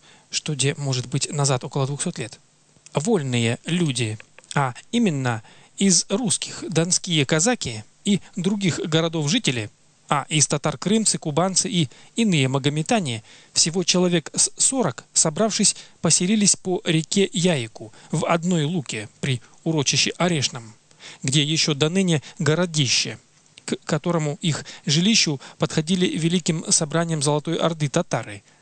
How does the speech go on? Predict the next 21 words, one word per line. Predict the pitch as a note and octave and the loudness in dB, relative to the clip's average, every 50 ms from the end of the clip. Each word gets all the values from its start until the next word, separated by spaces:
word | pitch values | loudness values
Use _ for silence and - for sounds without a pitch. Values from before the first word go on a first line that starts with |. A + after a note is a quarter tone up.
| _ _ | _ _
требуя, | - - D3+ C#3+ C#3+ C#3+ C#3 C3 | 0 0 0 2 2 0 0 0
чтобы | - - D3+ C3+ C3+ D#3 | 0 0 0 0 0 0
они, | - - D3 F3 G#3+ A#3+ G#3 - - - - | 2 0 2 4 2 2 2 0 -6 -8 -2
оставя | - G3 G3 - - - G3 E3+ D#3 D3 C#3 B2+ - - - | 0 2 2 2 2 2 0 2 2 2 0 -2 -4 -10 -4
то | - E3+ D#3+ | -2 0 0
место, | D3+ E3 G3+ A#3 G#3 - - C#3+ C3+ | 2 2 4 2 2 2 0 -4 -2
в | B2+ D#3 | -2 -2
их | - - A#3 A3 F3 - - | 0 2 2 2 2 2 2
орду | F#3 D#3+ E3+ D#3 C#3+ C#3 B2 | 0 0 0 -2 -4 -4 -4
шли, | - - B2+ A#2 G#2+ G#2 - _ _ _ _ - - | -4 -2 -2 -4 -4 -6 -10 _ _ _ _ -6 -6
обещая | D#3 D3 C#3 D3 - - F#3 F3 D#3+ - | -4 -2 0 2 2 4 4 4 2 2
их | - - F3+ - - - - | 2 0 0 0 0 -2 -2
в | E3 C#3+ D#3 - | -2 -2 -2 -2
орде | - D3+ C#3+ C#3+ C3+ C#3 F#3+ A#3+ A#3 - - - - - - | 0 -2 -2 0 0 2 2 2 2 0 -6 -14 -4 -2 -2
сделать | C#3+ B2+ E3 G3 G3 F#3+ E3+ - | 0 2 2 2 2 2 2 2
мурзами. | E3 F3 F#3+ F#3+ F3+ E3 D3+ A#2 G#2+ G2+ G2+ G2+ G#2 - _ _ _ _ _ - | 0 2 2 2 2 2 0 0 -2 -6 -12 -16 -18 -20 _ _ _ _ _ -8
Но | D#3 C#3+ | -4 -2
они | - C3 D3 F3+ F#3+ | 0 0 2 2 2
того | - E3 D#3 D#3+ D#3+ | 2 2 0 0 0
не | D3+ D#3 D#3+ - | 0 0 0 -2
учинили, | - E3+ E3+ - - G#3 G#3 F3 C3+ A2+ G#2 G2+ G2+ | -2 -2 -2 0 2 2 2 0 0 -2 -6 -8 -12